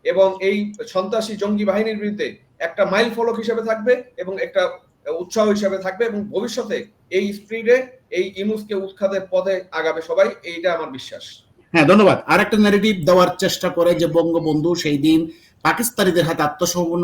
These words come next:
Speaker 2: করেছিল। আসলে আমি বলবো আত্মসমর্পণ নয়, বঙ্গবন্ধুর সাহসিকতা, দূরদর্শী চিন্তা ভাবনার কারণে বঙ্গবন্ধু সেই দিন কোথাও যায়নি। স্বয়ং তিনি, এটা বিএনপি নেত্রী বলেছে, আহ, এই, আহ,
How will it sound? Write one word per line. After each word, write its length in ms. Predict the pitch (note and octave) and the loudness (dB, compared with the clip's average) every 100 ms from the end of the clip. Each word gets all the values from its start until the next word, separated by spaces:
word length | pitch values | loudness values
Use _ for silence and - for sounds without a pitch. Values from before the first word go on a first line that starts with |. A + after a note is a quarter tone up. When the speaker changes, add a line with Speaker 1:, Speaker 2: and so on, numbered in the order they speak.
| E3 | -2
Speaker 2:
করেছিল। 320 | F3 F3 F3+ F3+ F3+ - | -4 -4 0 0 0 -4
আসলে 200 | D#3+ F#3 D#3+ | -2 0 2
আমি 100 | E3 E3+ | 2 0
বলবো 200 | F3 F3 F3+ E3+ | 0 2 0 0
আত্মসমর্পণ 580 | G#3 - A#3 A3+ G#3 G3+ G3+ G3 | -6 -4 -2 -2 -2 -2 -2 2
নয়, 160 | G3+ G3+ G3+ _ _ _ | 2 2 -2 _ _ _
বঙ্গবন্ধুর 600 | C3 F#3 F#3+ G3 G3 G#3 | 2 4 4 2 2 0
সাহসিকতা, 640 | - E3 F#3+ F#3+ G#3 G3 F#3+ C3 | 0 -2 -2 -2 -2 0 0 2
দূরদর্শী 480 | F3 D#3+ A3+ - | 2 2 2 0
চিন্তা 300 | G#3 G#3 F#3 F3+ | -4 -6 0 2
ভাবনার 280 | F3 F3 - | 2 0 -2
কারণে 200 | E3+ E3+ D#3 | -2 0 0
বঙ্গবন্ধু 400 | D#3 D#3+ E3 E3 | 0 2 0 -2
সেই 180 | D#3+ D#3+ | -2 -2
দিন 80 | D#3 D3+ | -2 -4
কোথাও 220 | D3 D#3+ C#3 | -2 -2 2
যায়নি। 320 | D3+ F3+ G#3+ A#3+ - _ _ - | 2 4 4 0 -6 _ _ -2
স্বয়ং 340 | E3 F#3+ - C4 A#3 - | 4 6 6 4 -2 0
তিনি, 220 | F#3 F#3 F#3+ - - | 2 2 0 -8 -4
এটা 120 | D3+ E3 B2 | 0 2 4
বিএনপি 300 | D#3 F3 F3 | 2 2 0
নেত্রী 340 | E3+ E3 F3 E3 D#3+ _ - - A#2 | -2 0 0 0 -2 _ -20 -14 2
বলেছে, 320 | E3 F#3+ G#3 A3 - _ _ _ _ | 4 4 2 -2 -4 _ _ _ _
আহ, 360 | D#3 D3 C#3 C#3 C#3+ | -4 -2 0 0 0
এই, 80 | C#3 C3 C3 | -2 -2 -4
আহ, 220 | C3 | -4